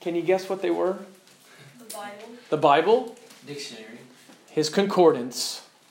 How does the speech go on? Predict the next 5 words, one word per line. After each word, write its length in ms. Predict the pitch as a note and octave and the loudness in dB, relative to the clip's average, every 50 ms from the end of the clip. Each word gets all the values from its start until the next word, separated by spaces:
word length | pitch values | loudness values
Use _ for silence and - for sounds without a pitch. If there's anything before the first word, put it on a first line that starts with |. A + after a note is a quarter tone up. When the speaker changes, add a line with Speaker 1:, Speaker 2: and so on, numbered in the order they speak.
| _ _ _ - - _ _ _ _ _ _ _ _ _ _ _ _ | _ _ _ -20 -20 _ _ _ _ _ _ _ _ _ _ _ _
Speaker 1:
And 160 | C3 A#2+ A2 | -14 -14 -14
Fox's 580 | - - - - C#3+ B2+ B2+ - - - D3+ C#3+ | -18 -10 -4 -2 -2 -2 -4 -6 -10 -12 -12 -14
Book 240 | - - A2 - - | -12 -14 -14 -14 -14
of 120 | A#2 A2 | -16 -14
Martyrs. 520 | G#2+ G2+ - - - - - - - - | -14 -14 -14 -16 -16 -20 -18 -18 -18 -18